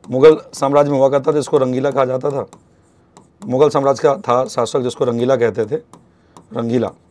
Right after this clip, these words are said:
ठीक है। जब सैयद ब्रदर्स रूल कर रहे थे तो उन्होंने कठपुतली एक शासक बनाया था रंगीला, रंगीला वो अलग हो जाएगा, वो मोहम्मद शाह हो जाएगा रंगीला, ये मुबारक शाह नहीं था, वो मोहम्मद शाह था।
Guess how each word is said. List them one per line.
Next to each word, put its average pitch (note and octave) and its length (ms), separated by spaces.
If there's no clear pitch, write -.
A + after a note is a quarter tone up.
ठीक C#3+ 160
है। C#3+ 60
जब C3 100
सैयद B2+ 280
ब्रदर्स C3 360
रूल C#3 200
कर C3+ 100
रहे A#2+ 140
थे D3+ 120
तो D#3+ 100
उन्होंने C#3+ 340
कठपुतली C#3 460
एक C3 120
शासक C3 220
बनाया A#2 320
था D3+ 160
रंगीला, C3+ 380
रंगीला C3+ 360
वो C3+ 120
अलग C3 160
हो B2+ 100
जाएगा, A#2+ 320
वो C3+ 120
मोहम्मद C3 340
शाह C#3+ 220
हो C#3 100
जाएगा C3 240
रंगीला, B2 420
ये A#2+ 80
मुबारक B2+ 340
शाह C3+ 140
नहीं B2 140
था, G2+ 160
वो C#3 100
मोहम्मद C#3 320
शाह C#3 220
था। G#2+ 200